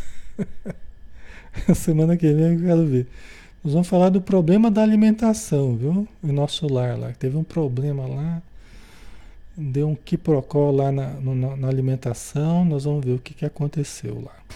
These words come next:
tá? Semana que vem. Aguardem as cenas dos próximos capítulos, né? Certo? Então vamos fazer a nossa prece, pessoal, né? Agradecendo por todas essas forças superiores que,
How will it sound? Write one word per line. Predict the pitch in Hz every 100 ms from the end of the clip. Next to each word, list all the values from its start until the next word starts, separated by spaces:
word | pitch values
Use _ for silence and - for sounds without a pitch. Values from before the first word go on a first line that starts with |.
| - -
tá? | 147 208 - - - -
Semana | - 127 139 156
que | 175
vem. | 143 117 113 101 113 131
Aguardem | 131 123 131 135 127 120
as | 123
cenas | - 135 143 131
dos | 131 -
próximos | - 120 - 131 127 - - - - - - -
capítulos, | - 139 - 110 - 117 113
né? | 127 175 - - - - - - - - - - - -
Certo? | - 151 180 180 - - - - - -
Então | - 202
vamos | 226 220
fazer | 180 147
a | 139
nossa | 131 - 127
prece, | - 190 214 175 -
pessoal, | 127 - - 139 143
né? | 151 185
Agradecendo | 160 156 143 135 - 147 156 160 156 147 135 - -
por | -
todas | 131 156 143 139
essas | 139 - 139 127 -
forças | - 147 151 165 - 131
superiores | - - 131 135 120 123 135 131 123
que, | - 127 120